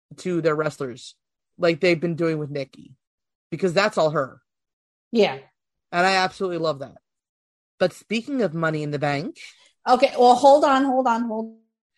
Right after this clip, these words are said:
Speaker 2: on, hold on. Before we
Speaker 1: No,
Speaker 2: go
Speaker 1: no,
Speaker 2: to
Speaker 1: no,
Speaker 2: Money
Speaker 1: no.
Speaker 2: in the Bank.
Speaker 1: I, I had a question.
Speaker 2: Sure.
Speaker 1: Where, uh, speaking of, where is that one at? Is that actually in Dallas or is that in Houston?
Speaker 2: Fort Worth.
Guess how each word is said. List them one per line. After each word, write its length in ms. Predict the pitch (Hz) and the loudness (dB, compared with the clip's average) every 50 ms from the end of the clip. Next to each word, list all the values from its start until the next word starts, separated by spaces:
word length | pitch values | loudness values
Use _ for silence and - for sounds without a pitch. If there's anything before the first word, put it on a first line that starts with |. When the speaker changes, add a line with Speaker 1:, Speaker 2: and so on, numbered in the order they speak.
| _ - | _ -4
Speaker 2:
on, 240 | 233 202 196 208 208 - | -2 -2 -2 -2 -6 -6
hold 200 | 196 190 196 196 | -8 -4 -4 -4
on. 140 | 180 180 | -6 -4
Before 280 | 202 - 190 - 220 208 | -2 -2 -2 2 4 6
we 80 | 208 - | 6 8
Speaker 1:
No, 120 | 285 302 | 6 6
Speaker 2:
go 40 | 277 | 6
Speaker 1:
no, 60 | 302 | 6
Speaker 2:
to 60 | 277 | 4
Speaker 1:
no, 60 | 277 | 4
Speaker 2:
Money 80 | 285 285 | 2 2
Speaker 1:
no. 80 | - 214 | 0 -4
Speaker 2:
in 60 | 202 | -6
the 80 | - | -6
Bank. 140 | 214 - - | -10 -6 0
Speaker 1:
I, 80 | 247 240 | 0 2
I 20 | |
had 180 | 233 240 247 233 | 2 2 2 0
a 60 | 226 | 0
question. 480 | - - 226 208 - - 160 139 131 - _ _ _ _ _ _ _ _ _ _ _ _ | 0 0 -2 -2 -2 -8 -12 -14 -14 -16 _ _ _ _ _ _ _ _ _ _ _ _
Speaker 2:
Sure. 220 | - - 208 202 202 - _ _ _ _ _ _ _ _ _ _ _ _ _ _ _ | -6 -4 -4 -4 -4 -12 _ _ _ _ _ _ _ _ _ _ _ _ _ _ _
Speaker 1:
Where, 340 | - 160 190 233 277 262 - _ _ | -6 2 4 4 4 4 0 _ _
uh, 220 | 208 220 226 - | -2 -2 -2 -2
speaking 340 | - - - 277 277 269 247 | -6 -4 -2 -2 0 0 -2
of, 80 | 233 208 | -4 -2
where 200 | 202 202 247 269 | 0 2 2 2
is 220 | 214 254 240 175 | 2 0 -2 -2
that 200 | - 220 214 170 | -2 -2 -2 -2
one 160 | 208 202 196 | -2 -4 -4
at? 160 | 190 165 143 143 | -4 -4 -6 -8
Is 100 | 147 139 | -4 -2
that 200 | 180 185 214 233 | -2 0 0 -2
actually 300 | 247 240 - - 247 240 | -4 -8 -10 -14 -12 -10
in 120 | 247 226 | -8 -2
Dallas 420 | 214 226 233 247 254 247 - - - | 0 2 2 2 2 0 -2 -4 -6
or 160 | - 202 196 | -4 -2 -2
is 80 | 190 170 | -2 -2
that 180 | 175 190 185 180 | -2 -4 -4 -4
in 80 | 175 | -6
Houston? 380 | 160 175 170 - - - - - _ _ _ _ _ _ _ _ _ _ _ _ _ | -8 -8 -10 -10 -12 -16 -16 -16 _ _ _ _ _ _ _ _ _ _ _ _ _
Speaker 2:
Fort 220 | - 233 226 214 | 4 4 4 6
Worth. 360 | 202 208 196 185 185 180 - | 6 4 6 6 4 2 -2